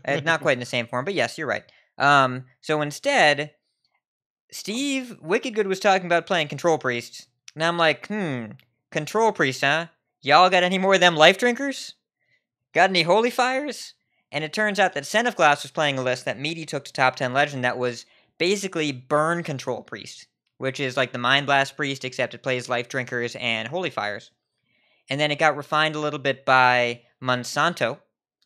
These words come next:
Speaker 1: who basically made a dragonless, it's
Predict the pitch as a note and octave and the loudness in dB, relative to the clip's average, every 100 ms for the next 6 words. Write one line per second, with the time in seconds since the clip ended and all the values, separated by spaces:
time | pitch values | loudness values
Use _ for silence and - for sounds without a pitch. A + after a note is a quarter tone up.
0 | _ C#3+ C3+ C3 B2+ B2+ E3 - F#3 E3+ | _ -6 -4 -4 -4 -4 -4 -6 -6 -6
1 | B2+ C3 C#3+ D3+ C#3+ B2 A#2+ B2 A#2 B2 | -6 -4 -4 -4 -4 -6 -8 -10 -2 2
2 | C#3+ D#3 D#3+ D#3 D3+ - - _ _ - | 2 0 -6 -6 -6 -12 -18 _ _ -16
3 | C#3 | -16